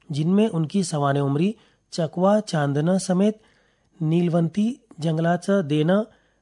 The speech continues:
گھرٹیا پلیکڑے، پکشی جائے دگنترا، راتوا، پاکھر مایا و دیگر کتب شامل ہیں۔ دو ہزار چھ میں شولاپور میں منعقدہ مراٹھی ادبی conference کے وہ صدر تھے۔ چیتم پلی کو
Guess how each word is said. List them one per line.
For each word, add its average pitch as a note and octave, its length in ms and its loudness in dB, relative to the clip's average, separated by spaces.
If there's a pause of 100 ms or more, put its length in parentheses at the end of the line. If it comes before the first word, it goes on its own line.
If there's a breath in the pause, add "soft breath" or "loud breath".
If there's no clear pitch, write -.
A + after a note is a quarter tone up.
(140)
گھرٹیا D3 360 0
پلیکڑے، F3 600 -2 (680)
پکشی G#3+ 400 -2
جائے E3 340 0
دگنترا، D#3+ 600 0 (340)
راتوا، D#3+ 460 0 (400)
پاکھر D#3 360 -2
مایا D#3+ 400 0
و D3+ 180 -2
دیگر G3+ 420 0
کتب F3+ 340 -4
شامل C#3 380 -2
ہیں۔ D3+ 220 0 (880 soft breath)
دو D3 140 0
ہزار D3 220 0
چھ - 180 -6
میں F3 240 2 (240 soft breath)
شولاپور D#3 500 -2
میں A3 220 2
منعقدہ E3+ 600 0
مراٹھی D#3 560 -2
ادبی D#3 420 -2
conference D#3+ 480 -2
کے F#3 220 -2
وہ G3 200 -2
صدر C#3 320 -4
تھے۔ E3 200 -2 (600)
چیتم D3 320 -6
پلی D3 260 -2
کو E3 300 -4